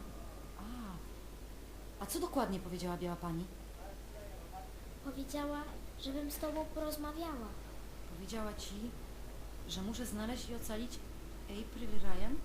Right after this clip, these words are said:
Speaker 2: Tak.
Speaker 1: Jak wygląda biała pani?
Speaker 2: Cała w bieli.
Speaker 1: Kiedy ją ostatnio widziałaś?
Speaker 2: Chwilę przed twoim przyjściem.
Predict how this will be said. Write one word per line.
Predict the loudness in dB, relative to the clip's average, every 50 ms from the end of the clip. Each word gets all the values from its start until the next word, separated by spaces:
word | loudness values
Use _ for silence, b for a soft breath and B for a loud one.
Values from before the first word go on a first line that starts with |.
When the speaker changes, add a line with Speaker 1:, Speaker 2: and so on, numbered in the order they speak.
| 0 -2 -4 -4 -4 -4 -4 -4 -4 -4 -6 -6 -6 -4 -4 -4 -4 -4 -4 -4
Speaker 2:
Tak. | -4 -4 -4 -4 -4 -6 -6 -8 -6 -4 -4 -4 -4 -4 -6 -8 -8 -8 -8 -6 -6
Speaker 1:
Jak | -4 -4
wygląda | 0 0 0 2 2 2 2 0 0 -2
biała | -2 -2 -2 -2
pani? | -2 -2 -2 -4 -4 -4 -6 -8 -8 -8 -8 -8 -8 -8 -6 -8 -8 -8 -8 -8 -6 -6 -6 -6 -6 -6 -8 -6 -6 -6 -6 -6 -6 -6 -6 -6
Speaker 2:
Cała | -6 -4 -4 -4 -4 -4 -4 -4
w | -4 -6 -4 -4
bieli. | -2 -2 -2 -2 -4 -4 -6 -6 -6 -6 -6 -8 -8 -8 -8 -8 -8 -8 -6 -6
Speaker 1:
Kiedy | -4 -4 -4 -4
ją | -4 -2 -4 -4 -4 -6
ostatnio | -6 -6 -6 -6 -6 -6 -6
widziałaś? | -6 -6 -6 -6 -6 -6 -8 -8 -8 -8 -8 -8 -8 -8 -8 -8 -8 -6 -6 -8 -8 -6 -6
Speaker 2:
Chwilę | -4 -4 -4 -2 -4 -4 -4
przed | -4 -4 -4 -4 -4 -6
twoim | -6 -4 -4 -4 -2 -4 -4
przyjściem. | -4 -4 -2 -2 -2 -2 -2 -4 -4 -4 -6